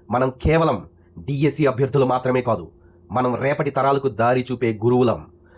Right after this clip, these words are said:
భవిష్యత్తును తీర్చిదిద్దే శిల్పులం, జ్ఞాన దీపాలను వెలిగించే జ్యోతులం. కానీ మన కలల మార్గంలో అడ్డంకులు ఎన్నో, అన్యాయమైన నిబంధనలు,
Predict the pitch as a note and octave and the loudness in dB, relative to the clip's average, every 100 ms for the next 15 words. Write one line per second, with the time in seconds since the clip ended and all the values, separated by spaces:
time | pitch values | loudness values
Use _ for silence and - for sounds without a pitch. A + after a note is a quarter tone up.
0 | - - C#3+ E3 E3 D#3+ D3+ D#3 D#3 C#3 | -12 -2 0 2 0 0 -2 0 -2 -4
1 | B2 B2+ A#2+ D3 D#3 C#3+ A#2+ - - - | 0 0 2 0 2 2 0 -2 -14 -20
2 | - - - F#2 C3+ C#3 F3 E3 D#3+ E3 | -20 -20 -20 -8 -2 2 2 2 2 2
3 | E3 D#3+ C#3+ C#3 D3+ D3 C#3 B2 A#2 C3+ | 2 2 2 0 0 2 4 2 2 2
4 | E3 C#3 F2+ - - _ - _ - B2 | 4 0 -2 -8 -20 _ -20 _ -4 0
5 | C3+ A2 F2+ - _ G2 A#2 B2 - C#3+ | 0 -2 -6 -18 _ -4 -2 -2 0 0
6 | C#3 B2+ C#3 C3+ C3 B2 A#2+ A2+ C#3+ B2+ | 2 0 0 0 0 0 -2 -2 0 2
7 | A#2 A#2+ A#2+ E2 - - - - - A#2+ | 2 2 0 -2 -8 -20 -20 -20 -10 -2
8 | C#3+ E3 E3 D3+ C#3+ C3 C#3+ C3 G#2+ | 2 4 4 4 2 2 0 -2 -4